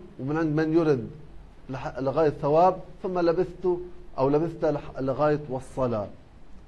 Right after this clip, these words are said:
سكروا القوس. قال: "وحرمي نصر". الآن هو عن ماذا يتحدث؟ عن إدغام ولا إظهار؟ الكلام ما زال عائد عن الإظهار، صح ولا لا؟ مش قبل قليل قال: "وأظهر"، ما زال الحديث عن الإظهار.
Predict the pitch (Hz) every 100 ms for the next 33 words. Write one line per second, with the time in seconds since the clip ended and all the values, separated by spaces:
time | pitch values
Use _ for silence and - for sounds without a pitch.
0 | - - - 147 127 107 - 92 - -
1 | - - - - - - - - - -
2 | - - - 202 220 202 202 196 220 214
3 | 214 208 - 147 156 - - - - -
4 | 170 202 190 190 180 190 240 190 175 -
5 | 160 135 143 - - - - - 123 156
6 | 156 147 202 202 190 151 151 156 170 -
7 | - - - - 180 226 233 226 214 233
8 | 226 220 175 190 202 208 214 196 170 170
9 | - - - - - - - - - -
10 | - - 196 196 190 180 180 - 131 196
11 | 175 175 190 175 180 180 180 196 170 208
12 | 240 - - - - - 226 220 208 214
13 | 202 185 170 151 143